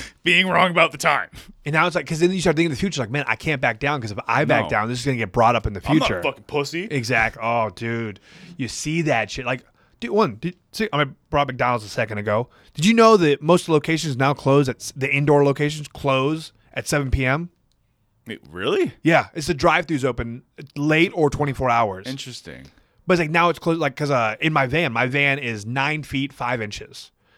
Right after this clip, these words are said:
Speaker 1: What's the clearance on
Speaker 2: Nine
Speaker 1: the
Speaker 2: foot is the average
Speaker 1: Oh,
Speaker 2: clearance.
Speaker 1: no. Those bastards.
Speaker 2: And so I can't go do drive-thrus anymore.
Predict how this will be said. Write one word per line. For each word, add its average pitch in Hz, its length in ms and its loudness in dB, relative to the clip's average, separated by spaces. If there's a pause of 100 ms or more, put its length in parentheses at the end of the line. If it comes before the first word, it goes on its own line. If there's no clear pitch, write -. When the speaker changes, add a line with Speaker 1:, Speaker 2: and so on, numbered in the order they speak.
(220)
Speaker 1:
What's 123 260 -8
the 127 80 -8
clearance 127 480 -8
on 95 300 -8
Speaker 2:
Nine 156 220 0
Speaker 1:
the 135 80 -12
Speaker 2:
foot 117 200 -4
is 107 120 -8
the 107 180 -4
average 147 320 4
Speaker 1:
Oh, 160 80 4
Speaker 2:
clearance. 156 400 0
Speaker 1:
no. 135 840 -2
Those 107 160 -4
bastards. 120 540 2
Speaker 2:
And 180 60 4
so 196 60 4
I 175 60 6
can't 170 180 2
go 170 80 2
do 165 100 6
drive-thrus 147 520 2
anymore. 92 480 -10